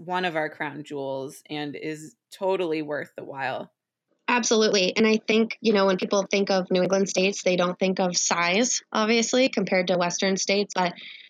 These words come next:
Speaker 2: Baxter Park is located in Piscataquis County, which is, at least back in two thousand fifteen,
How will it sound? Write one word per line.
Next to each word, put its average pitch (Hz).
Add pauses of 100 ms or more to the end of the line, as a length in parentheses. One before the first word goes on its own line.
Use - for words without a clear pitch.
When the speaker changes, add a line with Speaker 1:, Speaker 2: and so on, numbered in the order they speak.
(380)
Speaker 2:
Baxter 226
Park 240
is 196
located 190
in 196
Piscataquis 196
County, 196
which 202
is, 196 (920)
at 190
least 233
back 202
in 185
two 208
thousand 185
fifteen, 175